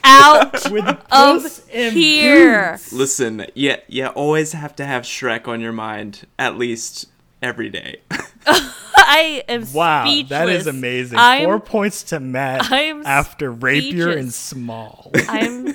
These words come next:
Speaker 1: and he didn't even say small. He said small.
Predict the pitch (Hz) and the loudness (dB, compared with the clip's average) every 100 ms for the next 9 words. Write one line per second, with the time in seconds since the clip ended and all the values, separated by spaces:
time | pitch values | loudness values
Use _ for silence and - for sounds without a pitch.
0 | - - 262 294 311 285 370 453 427 403 | -12 -18 -4 0 0 0 -2 -2 -4 -6
1 | 403 370 - 311 339 277 175 175 190 _ | -6 -6 -8 -8 -6 -4 -6 -10 -16 _
2 | _ - 294 - 285 - - 269 269 262 | _ -10 -10 -8 -12 -12 -12 -6 -4 -2
3 | 214 151 160 | -2 -6 -10